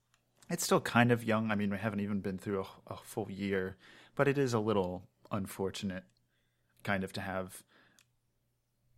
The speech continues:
I think, these ridiculous expectations for majors sometimes, like, especially when this is a two-day lan event. It's like, you know, it's still a fucking long do-, t-, amount of Dota,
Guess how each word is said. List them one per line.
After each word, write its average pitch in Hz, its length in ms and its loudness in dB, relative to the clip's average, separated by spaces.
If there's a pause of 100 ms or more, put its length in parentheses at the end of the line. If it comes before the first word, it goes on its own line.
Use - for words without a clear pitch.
(600)
I 156 120 -2
think, 156 200 0
these 120 380 0
ridiculous 123 560 4
expectations 123 960 -4 (100)
for - 160 -6
majors 131 440 0
sometimes, 143 600 0
like, 120 120 2
especially 135 340 0
when 120 100 2
this 107 240 -2
is 104 120 -2
a 95 120 -2
two-day 107 680 0 (100)
lan 120 380 0
event. 139 460 -4 (1120)
It's 156 460 -6 (100)
like, 170 220 0
you 175 120 -4
know, 120 300 0 (840)
it's - 160 2
still 170 220 2
a 120 60 0
fucking 104 500 0
long 127 460 2
do-, 120 320 0
t-, - 180 -12
amount 113 280 0
of 98 120 -4
Dota, 110 380 2